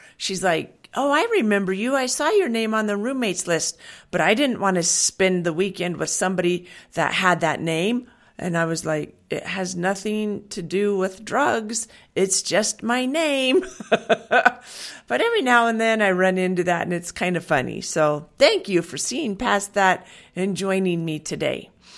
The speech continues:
And I have a confession to make. Yesterday,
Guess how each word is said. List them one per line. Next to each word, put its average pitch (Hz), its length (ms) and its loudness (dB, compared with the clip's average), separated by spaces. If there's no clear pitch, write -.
And 247 480 0
I 214 360 2
have 190 260 0
a 170 60 -4
confession 175 600 -4
to - 60 -10
make. - 480 -14
Yesterday, 285 720 -2